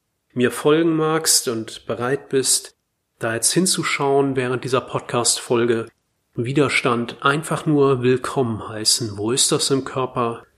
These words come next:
Welche Energie geht damit einher? Im Kopf, Brust, Bauch? Welche Gedanken, welche Bewertung hängt da dran? Berufs-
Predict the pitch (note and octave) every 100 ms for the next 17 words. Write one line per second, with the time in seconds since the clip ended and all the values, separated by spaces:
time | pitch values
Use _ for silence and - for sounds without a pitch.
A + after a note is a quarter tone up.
0 | _ - A2+ - A2 A2+ C3+ C#3+ B2+ B2+
1 | A#2+ B2 A2+ A#2+ A#2 A2+ A2 C#3+ - -
2 | - C3+ - - A#2+ C3 B2 - - -
3 | _ _ _ _ _ _ _ - A#2+ -
4 | A#2 B2+ C3 B2+ B2+ A#2+ A#2 G#2+ C3+ -
5 | A#2+ A#2+ B2 G#2 G#2+ G2+ G2+ G2 - -
6 | - _ _ _ _ _ _ _ _ _
7 | _ _ _ _ _ _ _ _ _ _
8 | _ _ _ _ _ _ _ _ _ -
9 | B2 D3+ - - -